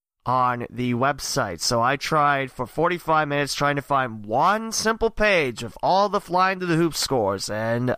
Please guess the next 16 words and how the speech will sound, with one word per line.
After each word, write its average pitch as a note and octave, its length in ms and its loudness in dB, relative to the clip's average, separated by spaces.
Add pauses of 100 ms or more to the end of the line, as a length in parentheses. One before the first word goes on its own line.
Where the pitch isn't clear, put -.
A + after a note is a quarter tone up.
I B2 220 2
could C3 260 -2
not C3 220 0
find G2+ 320 -6
it. D#2+ 140 -10 (800)
So F3+ 120 -2
we're A#3 120 4
going A3+ 240 4
off A3 220 4
the F3+ 100 -8
Twitter G#3 320 2
feed, F#3+ 340 0
Flying E3+ 460 2
to D#3+ 80 0
the D3+ 140 4
Hoop. F3+ 340 0